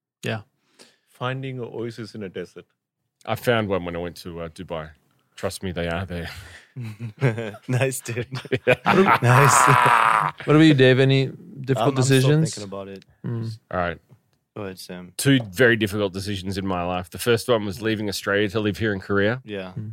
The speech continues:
Speaker 3: Having to leave my mother alone by herself. I don't
Speaker 1: Mm.
Speaker 3: have any siblings.
Speaker 1: Mm.
Speaker 3: My mother's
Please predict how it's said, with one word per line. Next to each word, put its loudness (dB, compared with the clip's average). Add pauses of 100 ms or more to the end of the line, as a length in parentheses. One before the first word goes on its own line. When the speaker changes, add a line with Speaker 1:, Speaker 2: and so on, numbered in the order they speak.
Speaker 3:
Having 2
to 4
leave 6
my 6
mother 6
alone 6
by 6
herself. 0
I 0
don't 4
Speaker 1:
Mm. 2
Speaker 3:
have 4
any 2
siblings. -2 (120)
Speaker 1:
Mm. -4 (240)
Speaker 3:
My 2
mother's 0